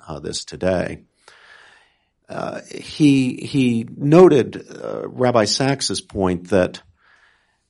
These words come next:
there will always be a dominant discourse at any point in any culture or society. And today, the dominant discourse, at least when it comes to international,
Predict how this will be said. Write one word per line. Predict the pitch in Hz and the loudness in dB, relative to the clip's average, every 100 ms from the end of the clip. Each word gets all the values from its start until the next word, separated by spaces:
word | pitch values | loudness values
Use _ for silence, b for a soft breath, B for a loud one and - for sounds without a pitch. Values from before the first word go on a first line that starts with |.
| _ _ | _ _
there | 127 147 | 6 8
will | 156 | 8
always | 165 196 233 247 | 4 4 2 0
be | 160 135 | 0 0
a | |
dominant | 104 117 120 113 101 - | 0 -2 0 0 -2 -6
discourse | 73 87 - - - - - - - _ _ _ - | -8 -6 -6 -10 -18 -16 -12 -12 -12 _ _ _ -4
at | 101 | 0
any | 107 104 | 0 0
point | 104 - 95 82 80 | -4 -4 -2 -2 -2
in | 82 | -4
any | 85 82 80 82 - | -2 -2 -2 -6 -12
culture | - 87 - 71 | -6 -4 -4 -8
or | 76 | -8
society. | - - 78 78 71 - - _ _ b b b b b b b - | -8 -6 -8 -8 -12 -14 -20 _ _ b b b b b b b -8
And | 104 104 104 | -4 -4 -4
today, | 117 165 190 131 | 4 6 6 4
the | 107 | 2
dominant | 123 117 104 92 | 0 2 0 0
discourse, | 104 - 101 - | -4 -2 -2 -2
at | 117 | 0
least | 117 117 | -2 0
when | 98 | -4
it | - | -2
comes | 98 95 | -4 -4
to | - | -4
international, | 95 90 92 95 90 82 82 _ | -4 -2 -2 -4 -8 -12 -12 _